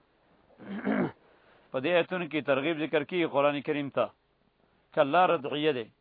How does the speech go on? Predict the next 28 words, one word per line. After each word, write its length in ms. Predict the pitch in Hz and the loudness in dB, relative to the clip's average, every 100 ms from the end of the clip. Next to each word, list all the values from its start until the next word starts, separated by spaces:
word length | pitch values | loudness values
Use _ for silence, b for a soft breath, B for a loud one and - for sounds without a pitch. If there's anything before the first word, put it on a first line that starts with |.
| _ | _
کلا 300 | 175 170 156 | -2 4 4
هیڅ 200 | 147 175 | 4 0
چېرې 240 | 151 175 156 | -2 0 2
داسې 240 | 143 135 | 2 2
نه 120 | 165 | 0
ده 80 | 156 | 0
په 140 | 131 147 | -2 2
کار. 240 | 147 143 131 _ _ _ _ | 4 4 2 _ _ _ _
ضدي 500 | 147 131 147 120 165 180 | -8 0 0 0 -4 -2
عنادي 400 | 147 160 156 156 | -2 0 0 0
د 60 | 175 | 0
وجې 260 | 180 160 165 | 2 0 0
نه 120 | 147 147 | 0 0
ادابت 340 | 139 143 156 170 | 2 2 2 0
کوونکي 380 | 165 170 160 160 | 0 -2 -2 -2
نه 120 | 135 | 0
مخ 160 | 151 135 | 0 4
اړول 260 | 147 143 147 | 4 4 2
نه 100 | 160 | -4
دي 80 | |
په 120 | 151 147 | -6 0
کار. 240 | 143 147 131 _ b b b b - | 4 2 0 _ b b b b 2
دا 140 | 170 180 | 6 6
کافران 600 | 175 151 147 156 180 165 | 8 6 6 4 4 2
ضدیان 520 | 139 117 131 175 180 | -6 -4 0 2 2
او 140 | 147 127 | 0 0
عنادیان 460 | 131 135 127 170 147 | 0 -2 0 0 0
دي. 120 | 113 | -4